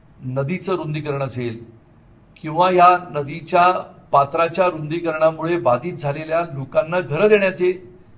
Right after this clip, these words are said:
विषय असतील, असे अनेक विषय प्रत्येक लोकप्रतिनिधी आपल्या मतदारसंघामध्ये करत असतो. पण या कुलवेम तलावाचं वैशिष्ट्य असं होतं की सरकारी जमिनीत असलेल्या तलावाला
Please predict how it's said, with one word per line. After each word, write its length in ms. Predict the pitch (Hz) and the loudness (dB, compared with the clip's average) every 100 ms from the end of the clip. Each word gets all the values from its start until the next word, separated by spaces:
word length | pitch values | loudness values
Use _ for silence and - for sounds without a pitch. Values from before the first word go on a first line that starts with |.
| - | -12
विषय 220 | 147 151 | -8 -2
असतील, 300 | 151 - - | -2 -4 -4
असे 200 | 147 202 208 - | -4 -2 -6 -6
अनेक 400 | 151 214 262 202 | -4 -2 -4 -4
विषय 380 | 170 - 139 123 - - - - - - | -6 -4 -4 -6 -12 -20 -20 -20 -20 -10
प्रत्येक 420 | 214 175 226 226 | -6 -4 -4 -4
लोकप्रतिनिधी 600 | 170 170 165 143 156 165 | -4 -4 -4 -8 -8 0
आपल्या 240 | 160 156 151 | 0 0 -4
मतदारसंघामध्ये 840 | 135 147 143 135 127 127 131 180 | -4 -2 -2 -2 -8 -8 -8 -8
करत 260 | - 127 120 | -8 -10 -12
असतो. 280 | - - - _ - - - - - - | -18 -20 -20 _ -20 -20 -20 -20 -10 -4
पण 100 | 180 | 4
या 140 | 196 | 4
कुलवेम 480 | 196 175 170 196 208 | 6 2 4 4 4
तलावाचं 500 | 196 175 180 180 180 | 4 6 4 4 0
वैशिष्ट्य 420 | 151 - - - | -2 -6 -4 0
असं 200 | 214 196 | 0 2
होतं 320 | 180 - 123 113 - - - - - - | -2 -2 -8 -8 -14 -20 -20 -20 -20 -10
की 120 | 180 | -10
सरकारी 540 | - 160 151 180 202 | -2 -2 0 0 0
जमिनीत 340 | 185 175 175 180 | -2 -4 -4 -6
असलेल्या 500 | 165 170 160 160 156 | -6 -8 2 8 8
तलावाला 720 | 156 139 143 139 127 107 | 6 0 2 2 2 0